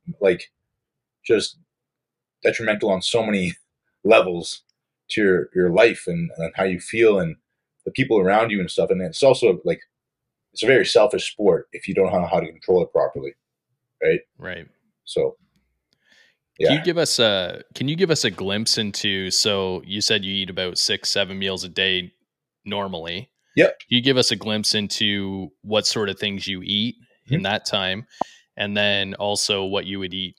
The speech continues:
Speaker 2: during a cut?
Speaker 1: Yeah, honestly, so from bulking to cutting, it's the exact same foods.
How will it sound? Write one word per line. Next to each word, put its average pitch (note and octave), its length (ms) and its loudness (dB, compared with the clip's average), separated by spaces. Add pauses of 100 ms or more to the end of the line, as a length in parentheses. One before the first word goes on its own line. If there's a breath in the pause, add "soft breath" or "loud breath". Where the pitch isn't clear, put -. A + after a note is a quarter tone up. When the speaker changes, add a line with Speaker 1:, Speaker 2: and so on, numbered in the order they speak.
(180)
Speaker 2:
during F2+ 280 -6
a E2 80 -12
cut? G2 300 -4 (640)
Speaker 1:
Yeah, B2+ 260 8
honestly, B2+ 360 2
so G2 340 6 (960)
from G#2 180 2
bulking D3+ 560 6 (540)
to A2 80 0
cutting, G#2 440 4 (460)
it's - 160 -8
the A#2+ 160 6
exact A2+ 380 6
same A#2 380 0 (260)
foods. - 640 -2